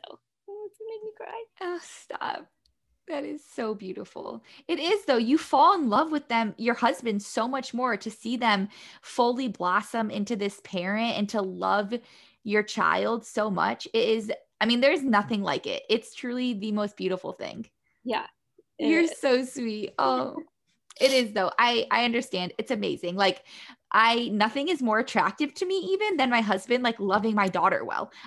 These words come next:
Speaker 2: I'm like, "Oh my gosh, that is just so beautiful." It's such a glimpse of just this, like, perfect, unconditional love that they show towards them. And they're always there. It's, it's an amazing
Speaker 1: Yeah.
Speaker 2: thing.
Speaker 1: He, like,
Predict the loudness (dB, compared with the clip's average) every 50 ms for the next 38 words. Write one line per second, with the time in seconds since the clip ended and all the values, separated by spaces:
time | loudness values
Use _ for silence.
0 | -2 0 2 4 4 2 2 2 2 2 4 2 2 2 2 2 2 0 -2 -2
1 | 0 2 2 2 0 -4 -6 -6 -8 -8 -8 -2 0 2 2 0 -2 -6 -8 -6
2 | -4 -4 -6 -6 -6 -4 -2 -2 -2 -2 -2 -4 -2 -2 -2 -2 0 -2 -4 -4
3 | -2 -2 -2 -2 -2 -2 -4 -4 -4 -4 -8 -8 -6 -8 -6 -4 -4 -4 -4 -4
4 | -8 -4 -2 -2 -2 0 -2 -4 -4 -6 _ _ 0 0 0 -2 -2 0 0 0
5 | 0 -2 -2 -2 -2 -2 -2 -2 0 0 0 0 -2 -4 -8 _ -20 -20 -20 -20
6 | -20 -20 -8 _ -2 0 0 0 -2 -2 -2 -2 -2 -2 -2 -2 0 -2 -2 -2
7 | -2 0 0 2 2 0 0 -2 -2 -2 -2 -2 -6 -8 _ _ _ _ _ 0
8 | 2 4 4 4 2 0 -2 -2 -4 -2 0 0 0 0 -2 -4 -6 -8 -12 -20
9 | _ _ _ -12 -8 -6 -6 -2 0 0 0 0 0 -4 -6 -6 _ -8 -8 -8
10 | -12 -14 _ _ _ _ _ _ _ _ _ -6 -4 0 0 0 0 0 -4